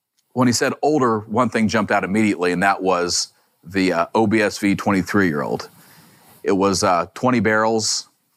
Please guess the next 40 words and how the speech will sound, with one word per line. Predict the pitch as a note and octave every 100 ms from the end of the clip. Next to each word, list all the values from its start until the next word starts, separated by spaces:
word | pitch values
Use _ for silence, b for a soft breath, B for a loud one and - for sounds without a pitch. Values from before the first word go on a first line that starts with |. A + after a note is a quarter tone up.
| -
or | F#2
so | - A#2+
we | G2+
thought | - A2+ G2 -
once | G2+ F#2+ G2
we | F#2 F2 F2+ b b b b
looked | A2 G#2+
at | F#2
them. | F#2
I | F2
think | G2+ F2+
we | F#2
rejected | F2 G2 F#2 E2+
three | - G#2 G2+
of | F#2 F2
them | E2+
because | E2+ E2+
they | F#2
were | F2
a |
little | G#2+
bit | F2+ -
outside | F#2+ F2 - F2+ F2
what | F2
we | F#2
wanted, | F2 F2+ F2 E2 b b b
and | F2+ G2+
one | G2
was | F2
totally | - F#2 E2 F#2
empty. | G2+ - C#2 F2 _ b b b b
But | -
we | -
thought | E3+ D3+
we | B2+
had | G#2+
twenty | - A2+ G2+
barrels | G#2 G2+ G#2+
of |
this | F#2+ F#2+